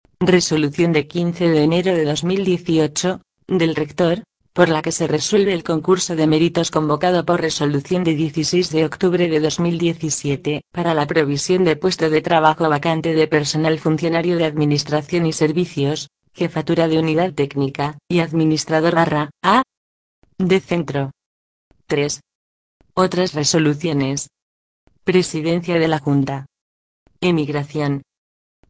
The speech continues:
Ayudas. Decreto del presidente veinticinco dos mil diecisiete, de treinta de noviembre, por el que se convocan ayudas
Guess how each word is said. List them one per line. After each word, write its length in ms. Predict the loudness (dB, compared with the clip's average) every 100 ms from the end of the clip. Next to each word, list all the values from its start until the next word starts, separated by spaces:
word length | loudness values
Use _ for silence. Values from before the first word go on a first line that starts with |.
| -4
Ayudas. 640 | -2 0 0 0 -2 -4 -12 _ _ _ _ _ _ 0
Decreto 520 | 2 2 2 0 0
del 160 | 0
presidente 560 | 0 -2 0 -2 0 0
veinticinco 720 | 0 0 -2 0 2 2 2
dos 180 | 2 0
mil 180 | -2 0
diecisiete, 840 | -2 -2 -6 -4 -4 -4 -4 -6 -4
de 220 | 0 0 2
treinta 340 | 0 0 2
de 120 | 2
noviembre, 640 | 2 2 2 2 0 -4 -6 _ _
por 160 | 2 2
el 160 | 2
que 80 | 0
se 180 | -2 0
convocan 460 | 0 0 2 2 2
ayudas 460 | 0 0 0 -2